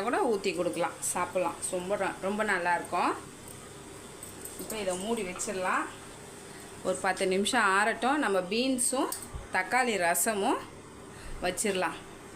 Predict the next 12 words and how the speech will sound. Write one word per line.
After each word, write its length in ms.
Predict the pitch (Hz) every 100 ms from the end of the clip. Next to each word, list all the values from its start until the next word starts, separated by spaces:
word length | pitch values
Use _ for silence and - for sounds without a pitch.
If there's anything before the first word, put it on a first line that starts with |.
| - - - _ _ _ _ - - - _ 208
இப்போ 140 | 220 226
பீன்ஸுக்கு 440 | 247 277 285 - 208
எண்ணெய் 200 | 202 240
ஊத்தி 160 | 240 214
வச்சிருக்கேன், 440 | 190 196 190 339 -
தக்காளி 360 | 208 254 247 247 214
ரசத்துக்கு 540 | 190 - 190 185 170 339 247
ரெடி 160 | 196 208
பண்ணி 180 | 180 175
வச்சிருக்கேன். 440 | 175 185 170 180 - - - - -
ஃபஸ்ட்டு 340 | 208 208 262 240
வந்து 220 | 214